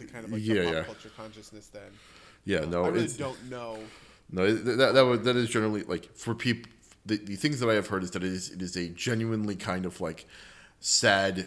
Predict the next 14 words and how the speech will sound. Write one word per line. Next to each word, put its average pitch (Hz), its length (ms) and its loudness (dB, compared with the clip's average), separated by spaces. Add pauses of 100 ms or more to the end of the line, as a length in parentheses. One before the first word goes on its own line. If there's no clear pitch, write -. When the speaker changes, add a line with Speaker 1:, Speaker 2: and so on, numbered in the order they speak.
Speaker 2:
kind 101 240 -2
of 87 140 -4
coincidence 90 720 -6
that 82 160 -8
they 90 100 -2
got, 82 320 -4
like, 80 400 -10
turbo 90 280 -2
fucked - 300 -4
by 87 100 -2
Blizzard. 85 360 -6
I 92 80 -2
mean, 85 160 -6
it's 87 220 -10